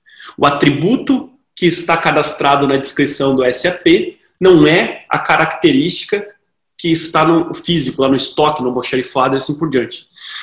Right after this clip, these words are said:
E isso é um grande problema, porque na maior parte das vezes se encontra, se, eh, se verifica que esse problema existe quando precisa utilizar um item na reposição, quando precisa utilizar o item no dia a dia.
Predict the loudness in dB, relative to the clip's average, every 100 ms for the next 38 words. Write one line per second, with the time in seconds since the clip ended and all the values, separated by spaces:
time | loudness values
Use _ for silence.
0 | -2 0 2 2 2 2 2 2 2 2
1 | 2 -2 0 2 2 0 0 0 0 0
2 | 0 0 0 0 0 -2 -2 -6 -12 -2
3 | 0 2 4 2 4 4 6 4 2 -2
4 | -2 -10 -20 _ -20 _ _ -6 2 4
5 | 4 4 4 4 4 2 0 -2 -2 0
6 | 2 2 2 0 -4 -6 -4 0 4 4
7 | 2 0 -2 -4 -6 -10 -8 2 2 4
8 | 2 2 2 0 -2 0 2 4 2 4
9 | 4 4 -2 -6 -8 _ 0 2 2 2
10 | 0 2 0 2 2 0 -2 -12 0 2
11 | 4 2 0 -2 -4 -2 0 2 4 4
12 | 4 4 2 0 -4 -2 4 4 6 2
13 | 2 0 0 -2